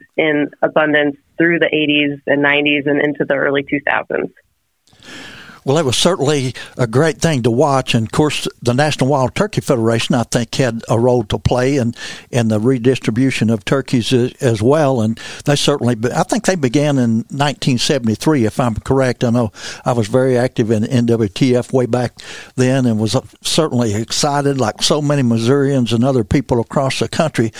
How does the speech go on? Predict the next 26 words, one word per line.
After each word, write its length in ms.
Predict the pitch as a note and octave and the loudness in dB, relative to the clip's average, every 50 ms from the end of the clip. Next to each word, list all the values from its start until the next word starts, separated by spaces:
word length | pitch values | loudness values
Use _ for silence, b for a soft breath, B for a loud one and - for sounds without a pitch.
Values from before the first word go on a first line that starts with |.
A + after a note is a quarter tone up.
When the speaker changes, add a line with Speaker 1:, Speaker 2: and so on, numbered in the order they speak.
| B B B B - | B B B B -4
Speaker 2:
that, 260 | - B2 A2+ - - | -2 -2 -2 0 0
uh, 140 | B2 A2 A#2+ - | 0 0 0 0
N-, 380 | C3+ D#3 D3 B2 A2+ A#2+ - - | 0 0 0 -2 -4 -8 -8 -4
uh, 320 | - B2+ B2 A#2+ A2 A2+ G2+ | -2 0 0 0 0 -2 -4
W 320 | - - C#3+ C#3+ B2 A#2 | -4 -2 -2 -2 -2 -2
T 280 | - - D#3 D3 C#3 C3+ | -2 0 0 2 2 2
F, 200 | C#3+ C#3+ - - - | 0 0 -2 -4 -4
uh, 160 | - A2 G#2+ A2 - _ | -2 -2 -2 -4 -6 _
came 200 | - - D#3+ D3 | -2 -2 0 2
on 180 | D3 D3+ D3 B2+ | 0 2 2 0
the 80 | G#2+ | 0
scene 460 | G#2 - - D#3 D#3 D#3+ E3 E3+ E3 D3+ B B B B B B B | 0 0 0 0 0 0 0 -2 -2 -4 B B B B B B B
and 260 | - C3+ B2+ B2 A#2+ A2+ | -2 0 0 0 2 2
worked 280 | D#3 F3 E3 - - | 2 2 0 0 -2
so 500 | - - - - G3+ A#3 A#3 G#3+ C#3+ A2 | -2 0 2 2 2 2 2 2 2 0
hard 460 | G2+ - - D#3 E3 F3 D3 B2+ G#2+ | 0 -2 -2 0 0 2 0 0 0
to 100 | A2+ G2+ | 0 0
help 260 | G#2+ C#3+ D3+ C#3+ - - | 0 0 0 0 0 -2
with 120 | B2 G#2+ | 0 0
the 60 | A2 | 0
restoration 600 | A#2+ C#3 C3 A#2 - - B2 B2+ C3+ B2+ - - | 0 0 -2 -2 0 0 0 0 0 0 0 0
of 60 | A#2 | 0
the 80 | A2 A2 | 0 0
wild 360 | G#2 A#2+ C#3 C#3 B2+ A#2+ A2+ | 0 0 0 0 0 -2 -2
turkey, 420 | - - C#3+ C3+ - - B2+ A2+ A#2+ - - - - _ _ _ - | -2 -2 -2 -2 -2 -4 -6 -6 -8 -12 -18 -20 -20 _ _ _ -4
uh, 260 | B2 A#2+ A2+ G#2+ A2 | -2 -2 -2 -2 -4